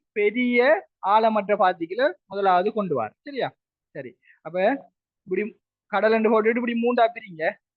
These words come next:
அப்ப இது வந்து ஆழமற்ற பெரிய பாத்தி, அடுத்து வந்து இடைத்தரமான பாத்தி, இது வந்து சிறிய பாத்தி. பாத்தி என்று சொல்றது நீரை தேக்கி வைக்கிற இடத்தை சொல்றது. அப்ப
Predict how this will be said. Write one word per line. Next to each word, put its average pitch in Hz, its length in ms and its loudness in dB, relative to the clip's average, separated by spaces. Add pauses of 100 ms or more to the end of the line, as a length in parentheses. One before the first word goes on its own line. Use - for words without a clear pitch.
(420)
அப்ப 160 80 -8 (100)
இது 196 100 2
வந்து 220 280 2 (460)
ஆழமற்ற 214 640 2 (1300)
பெரிய 220 320 0
பாத்தி, 180 440 0 (260)
அடுத்து 190 260 -2
வந்து 220 180 -2
இடைத்தரமான 208 580 2 (100)
பாத்தி, 160 220 0
இது 247 180 -8
வந்து 226 200 -6
சிறிய 220 280 -4
பாத்தி. 113 260 -4 (760)
பாத்தி 196 320 -2
என்று 220 120 -2
சொல்றது 220 380 2
நீரை 262 320 0
தேக்கி 226 340 2
வைக்கிற 208 240 2 (100)
இடத்தை 208 240 -2
சொல்றது. 117 380 -10 (2750)
அப்ப 156 100 -6